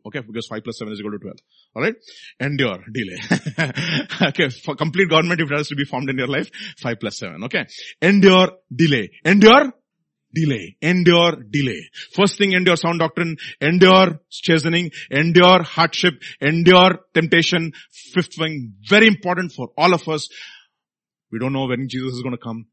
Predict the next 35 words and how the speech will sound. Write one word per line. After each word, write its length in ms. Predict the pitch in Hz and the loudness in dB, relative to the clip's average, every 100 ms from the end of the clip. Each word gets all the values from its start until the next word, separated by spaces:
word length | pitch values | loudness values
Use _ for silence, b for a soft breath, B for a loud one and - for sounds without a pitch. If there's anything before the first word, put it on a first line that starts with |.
| _ | _
Endure 480 | 110 113 110 107 107 _ | -16 -10 -10 -10 -14 _
delay. 260 | 98 92 80 _ | -14 -14 -14 _
Look 100 | 104 | -12
at 80 | 120 | -8
what 120 | 123 | -8
it 100 | 120 | -8
says 160 | 120 110 | -10 -12
in 80 | |
Hebrews 280 | 92 110 117 | -12 -12 -12
chapter 180 | 110 104 | -12 -16
six. 340 | - 101 - _ B | -18 -16 -18 _ B
Hebrews 340 | - 131 123 113 | -10 -8 -8 -10
chapter 180 | 113 107 | -14 -14
six. 240 | 101 - | -16 -18
"For 160 | - 113 | -14 -10
when 220 | 131 131 | -10 -8
Abraham 440 | 123 123 131 127 120 | -10 -8 -8 -10 -8
made, 160 | 123 B B - | -10 B B -12
f-, 80 | 151 _ | -12 _
for 180 | 156 143 | -4 -2
when 240 | 143 143 | -2 -4
God 380 | 120 147 165 156 | -4 -2 -2 -4
made 240 | 127 135 | -6 -6
a 40 | 123 | -8
promise 460 | - 127 135 131 | -8 -8 -8 -10
to 100 | - 120 | -12 -10
Abraham, 420 | 117 110 107 107 B B | -8 -10 -12 -14 B B
because 340 | 143 - 151 - | -6 -2 -2 -2
he 80 | |
could 240 | - 143 - | -4 -8 -8
swear 460 | - 147 160 170 | -8 0 0 0
by 260 | 139 131 117 | -2 -6 -6
no 300 | 110 135 160 | -8 -6 -6
one 260 | 165 165 147 | -4 -8 -8
greater, 440 | 113 139 131 123 | -6 -6 -4 -8